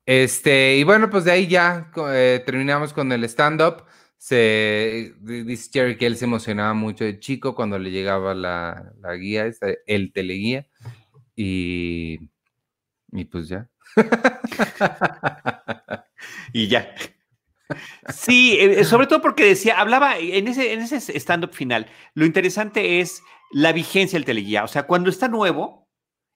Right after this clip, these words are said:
Speaker 2: e-, esto significaba el futuro de, de lo que tú ibas a poder ver du-, durante una semana.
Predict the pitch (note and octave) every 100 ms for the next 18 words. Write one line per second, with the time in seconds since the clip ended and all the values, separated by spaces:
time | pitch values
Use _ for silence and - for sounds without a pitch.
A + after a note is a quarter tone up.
0 | _ - - F#3 F#3 A3+ F#3 F3+ E3+ -
1 | F#3+ G#3 F#3 F3 E3 G3+ G3+ F3 D3+ C3+
2 | C3+ C#3 C#3 F#3 E3+ D#3+ C#3 D3+ D3 C3+
3 | B2+ A#2+ - A#2+ B2+ A#2+ C3+ C#3 G#2+ -
4 | -